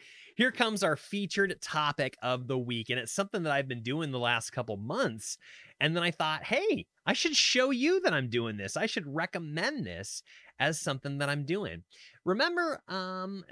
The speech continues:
a couple episodes ago, I talked about how I used to use something called Linktree,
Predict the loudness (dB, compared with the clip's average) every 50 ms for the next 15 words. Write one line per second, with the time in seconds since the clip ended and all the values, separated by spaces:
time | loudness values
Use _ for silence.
0 | -12 -12 -6 -6 -4 0 2 2 2 2 0 -2 0 2 2 2 2 0 -4 -4
1 | -2 -2 0 0 0 -2 -4 -2 -2 -2 -2 -2 -4 -8 -6 -8 -8 -6 -6 -4
2 | -4 -2 -4 -4 -6 -2 -2 0 0 0 -2 -4 -2 -2 -4 -2 -4 -4 -4 -2
3 | -2 -2 -2 -6 -8 -8 -6 -4 -2 -2 -2 -2 -4 -4 -4 -4 -6 -6 -6 -4
4 | -6 -6 -6 -6 -6 -4 -4 -4 -4 -6 -10 -10 -6 -4 -4 -4 -4 -4 -6 -8
5 | -10